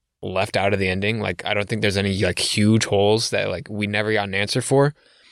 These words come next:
but it definitely was limited in the amount of depth that they could have gone into as far as, like, you know, prophecies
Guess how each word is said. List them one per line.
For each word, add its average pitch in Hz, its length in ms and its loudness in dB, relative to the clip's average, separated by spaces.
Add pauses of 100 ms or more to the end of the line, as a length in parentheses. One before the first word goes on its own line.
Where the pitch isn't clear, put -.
(160)
but 107 220 2
it 104 160 -2
definitely 113 420 0
was 98 720 2 (840)
limited 107 540 4 (100)
in 90 420 -6 (400)
the 110 80 -2
amount 101 240 -2
of 98 120 -6
depth 101 200 -2
that - 140 -2
they 92 100 0
could - 140 0
have 104 120 0
gone 98 180 0
into 127 440 4 (440)
as 107 160 0
far 110 200 4
as, 107 200 2
like, 107 340 -4 (840)
you 104 100 -2
know, 92 100 -2
prophecies 104 880 -2